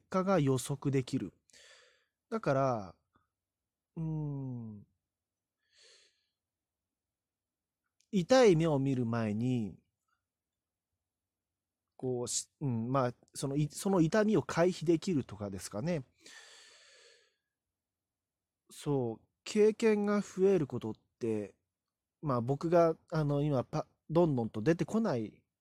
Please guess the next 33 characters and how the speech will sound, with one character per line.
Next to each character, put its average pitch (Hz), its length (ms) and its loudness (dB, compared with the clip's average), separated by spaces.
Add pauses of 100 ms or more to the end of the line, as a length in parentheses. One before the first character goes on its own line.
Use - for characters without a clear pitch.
(380)
の 120 120 -4
で 127 200 -2
申 123 160 -4
し - 100 -8
訳 143 180 -6
な 139 140 -4
い 131 40 -4
ん 117 60 -4
で 107 80 -6
す - 120 -14
が、 113 320 -4 (360)
た 165 140 -6
く - 80 -10
さ 208 180 -2
ん 208 60 2
良 214 100 4
い 208 60 2
こ 139 120 -2
と 107 100 -4
っ - 40 -10
て - 160 -8
あ 107 60 0
る 110 120 -4
と 101 120 -8
思 104 160 -6
う - 20 -6
ん 95 40 -6
で 95 100 -8
す - 100 -12
よ 101 100 -6
ね。 151 180 -6 (2250)
で、 170 80 -2
一 156 220 -4